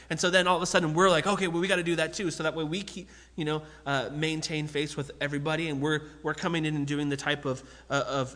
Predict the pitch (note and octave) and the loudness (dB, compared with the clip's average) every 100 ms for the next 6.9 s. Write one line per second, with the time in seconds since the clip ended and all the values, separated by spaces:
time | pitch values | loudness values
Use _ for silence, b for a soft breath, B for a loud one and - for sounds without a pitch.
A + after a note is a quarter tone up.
0 | - D#3+ D#3 D#3 D#3+ C#3+ C3 D3 D3+ C#3 | -2 -2 0 0 0 0 -4 -2 -4 -6
1 | - C#3+ D#3+ D3 C#3 C3 C3+ C3+ B2+ B2 | -8 -6 -2 -2 0 0 -2 -2 -2 -2
2 | B2+ A#2+ C3 D#3 - - - - - - | -2 0 0 -2 -16 -20 -20 -20 -20 -20
3 | - - - - - B B B B B | -20 -20 -20 -18 -18 B B B B B
4 | F3+ F#3 G#3+ G3+ A3 C4+ C#4+ B3 F#3+ F3 | 0 2 2 2 2 0 0 0 0 0
5 | E3+ F3 G3+ E3 C#3+ E3 F3 E3 D#3 E3 | 2 2 0 -2 -2 0 -2 -2 -2 -2
6 | C#3+ C3 C#3 E3+ C3 B2 - - | -4 -4 0 2 2 -2 -10 -18